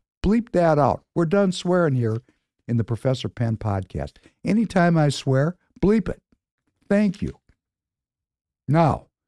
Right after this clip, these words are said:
let's hear how the Russians are responding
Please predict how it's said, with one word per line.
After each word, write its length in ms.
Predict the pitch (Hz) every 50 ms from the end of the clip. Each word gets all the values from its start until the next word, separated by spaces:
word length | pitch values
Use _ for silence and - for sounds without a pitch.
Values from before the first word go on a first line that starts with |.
| _ _ _ _ _ _ _ -
let's 280 | 269 294 330 - - -
hear 380 | 220 220 214 202 190 180 - _
how 180 | - - 165 151
the 120 | 131 127
Russians 800 | 113 110 127 143 156 - - - 87 - - - - - - _ _ _ _ _ _ _ -
are 140 | 127 127 120
responding 840 | 113 110 - - - 135 127 123 120 117 107 95 87 82 78 82